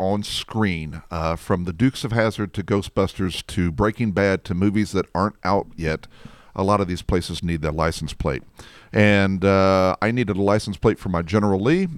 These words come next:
Uh, it looked pretty goofy driving around with an Indiana license plate on it.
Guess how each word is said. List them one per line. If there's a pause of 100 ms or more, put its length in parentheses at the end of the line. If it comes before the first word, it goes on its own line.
Uh,
it
looked
pretty
goofy
driving
around
with
an
Indiana
license
plate
on
it.